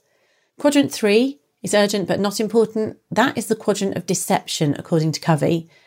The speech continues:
And we are deceiving ourselves there because we spend a lot of time in this quadrant kidding ourselves that we're doing important things.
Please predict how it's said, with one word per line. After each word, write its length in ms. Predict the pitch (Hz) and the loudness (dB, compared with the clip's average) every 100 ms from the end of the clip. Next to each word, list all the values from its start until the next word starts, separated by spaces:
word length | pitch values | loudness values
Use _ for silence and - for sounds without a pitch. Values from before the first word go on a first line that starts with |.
| _ | _
And 240 | - 185 180 | -4 0 2
we 160 | 226 | 2
are 80 | 233 | 2
deceiving 560 | 214 208 - 240 233 202 | 0 -6 0 0 0 -2
ourselves 440 | 175 - 160 156 | -2 -2 -2 -2
there 260 | 170 151 147 | -2 0 0
because 400 | 165 - 180 190 | -4 -2 -2 0
we 160 | 190 | -2
spend 280 | 180 - 190 | -4 -2 -2
a 40 | 190 | 0
lot 340 | 196 214 214 | 0 0 -2
of 100 | 240 | -6
time 300 | - 190 185 | -4 -2 0
in 140 | 175 | 2
this 160 | 170 160 | 0 -2
quadrant 560 | - 170 160 143 143 - _ _ _ _ _ | 0 0 2 2 0 -4 _ _ _ _ _
kidding 340 | - 220 220 180 | 0 4 4 2
ourselves 460 | 160 - 156 147 | -2 0 -2 -2
that 100 | - | -2
we're 100 | 165 | 0
doing 260 | 160 165 160 | 0 0 0
important 540 | 151 170 160 165 - | 0 -2 -2 -2 -2
things. 460 | 175 147 139 117 | 0 2 2 -2